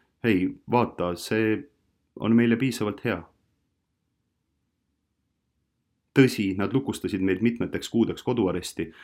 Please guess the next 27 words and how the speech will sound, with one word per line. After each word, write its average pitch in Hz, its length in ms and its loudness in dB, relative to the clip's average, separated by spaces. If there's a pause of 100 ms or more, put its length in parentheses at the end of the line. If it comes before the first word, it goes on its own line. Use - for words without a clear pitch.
(100)
kuid 113 160 0
see 131 60 2
on 127 60 4
minu 139 160 6
enda 143 240 2
huvides 92 460 0 (280)
ja 107 60 -2
ma 120 80 6
saan 139 180 4
ka 143 100 2
kodus 143 360 0
töötada, 85 420 -4
nii 113 140 4
et 110 140 -4 (100)
minuga 127 300 2
on 117 100 2
tegelikult 110 400 -2
kõik 117 160 -2
korras. 87 380 -4 (1400)
Noh, - 220 -8 (1120)
saatan 110 480 -2
peitub 92 320 -4
alati 98 320 -4
pisiasjades. 82 720 -6 (920)
Ja 98 80 0
kui 101 120 0
poliitikute 117 680 2